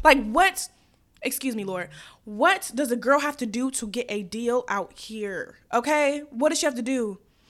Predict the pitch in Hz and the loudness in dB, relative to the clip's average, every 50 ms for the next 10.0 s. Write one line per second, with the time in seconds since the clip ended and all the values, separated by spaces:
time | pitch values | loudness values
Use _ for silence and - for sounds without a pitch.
0 | _ _ - 285 269 320 320 349 262 320 330 - 330 294 285 311 294 - 311 277 | _ _ -4 2 2 4 4 4 2 2 2 2 2 4 4 2 0 2 2 2
1 | 269 - 277 285 254 262 233 220 226 262 294 - - - - - _ _ _ _ | 4 4 2 2 2 0 0 4 4 4 4 4 0 -6 -6 -6 _ _ _ _
2 | - 233 254 254 262 247 247 254 285 311 269 247 208 190 196 - _ _ _ _ | -6 -4 0 2 2 2 2 2 0 0 0 0 -2 -4 -8 -12 _ _ _ _
3 | _ - - 349 330 247 330 311 359 349 330 285 277 - - - 285 302 339 339 | _ 2 2 4 6 6 6 6 6 4 2 0 -2 -2 2 4 4 4 4 2
4 | - - 349 302 302 294 320 311 - 294 240 233 294 311 320 320 311 - 262 262 | 2 4 4 4 6 4 2 2 -2 -4 -2 0 0 0 2 0 0 2 2 4
5 | 269 285 302 294 254 302 294 311 302 233 262 262 277 254 277 277 277 254 247 269 | 6 4 4 4 2 0 2 2 2 4 4 2 2 2 -2 -6 -6 -4 -4 -2
6 | 285 285 277 262 240 226 - 285 311 320 311 294 254 254 247 240 233 220 208 196 | 0 0 0 0 0 0 -2 -2 -2 -2 0 0 0 0 0 -2 0 2 2 2
7 | 180 - - _ _ _ _ _ _ _ _ _ _ _ _ _ _ _ _ _ | 0 -2 -8 _ _ _ _ _ _ _ _ _ _ _ _ _ _ _ _ _
8 | _ _ _ _ _ _ _ _ _ _ _ _ _ _ _ _ _ _ _ _ | _ _ _ _ _ _ _ _ _ _ _ _ _ _ _ _ _ _ _ _
9 | - - 302 330 269 233 - 262 339 370 339 330 269 233 226 196 190 180 220 | -2 0 2 2 2 2 2 0 2 2 2 2 2 0 -2 -4 -8 -10 -14